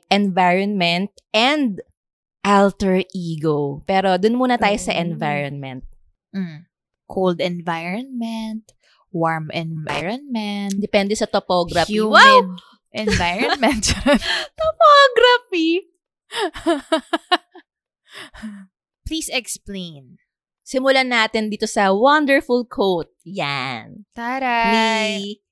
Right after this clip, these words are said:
Speaker 1: Alexander Den Heyer. Sabi niya,
Speaker 2: Mm.
Speaker 1: "When a flower doesn't bloom,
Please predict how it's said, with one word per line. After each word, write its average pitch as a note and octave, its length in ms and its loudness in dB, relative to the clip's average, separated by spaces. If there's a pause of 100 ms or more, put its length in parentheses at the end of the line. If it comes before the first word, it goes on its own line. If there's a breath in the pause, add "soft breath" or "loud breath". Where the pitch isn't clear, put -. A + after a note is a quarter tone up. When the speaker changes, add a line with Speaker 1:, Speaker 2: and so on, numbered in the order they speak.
(320)
Speaker 1:
Alexander A3+ 1040 2
Den G3+ 480 0
Heyer. D3 720 -6 (260)
Sabi C4+ 480 2
niya, E3+ 480 0
Speaker 2:
Mm. G3 460 -12
Speaker 1:
"When A#3+ 180 4
a C4+ 80 0
flower A#3+ 560 4
doesn't G#3 540 -2
bloom, E3 680 -2